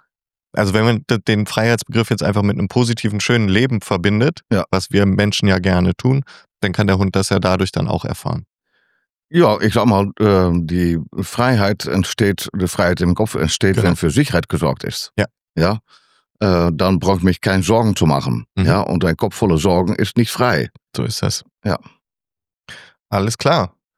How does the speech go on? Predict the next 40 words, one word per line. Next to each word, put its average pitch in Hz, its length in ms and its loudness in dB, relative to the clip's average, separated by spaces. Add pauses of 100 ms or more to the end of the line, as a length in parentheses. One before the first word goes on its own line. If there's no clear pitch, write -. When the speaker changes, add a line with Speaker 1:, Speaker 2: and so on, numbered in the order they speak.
(920)
Speaker 1:
Schön, 131 280 0
dass 127 160 0
ihr 123 80 2
dabei 104 340 0
wart 107 240 0
bei 101 160 0
unserer 101 440 -2
ersten - 340 -2
Folge 98 340 2
von 98 380 0
Ungezähmt 101 640 -2
ehrlich 98 460 0
nachgefragt. 90 1040 -2 (260)
Wir 98 160 4
haben 123 100 2
schon 143 180 2
ein 113 80 0
paar 113 160 2
weitere 113 300 0
Fragen 113 420 -2
und - 140 0
Antworten 98 420 2
für - 180 0
euch - 260 -2
aufgezeichnet, - 840 0 (320)
freuen 117 320 0
uns 120 120 -2
aber 107 160 4
natürlich, 101 460 0
wenn 98 120 0
ihr 95 100 2
uns 92 160 -4
weitere - 360 -2
zukommen 80 420 -2
lasst. - 340 -4 (420)
Das - 200 -2
macht - 220 -4
ihr 107 120 2
am 90 100 0
besten 127 460 0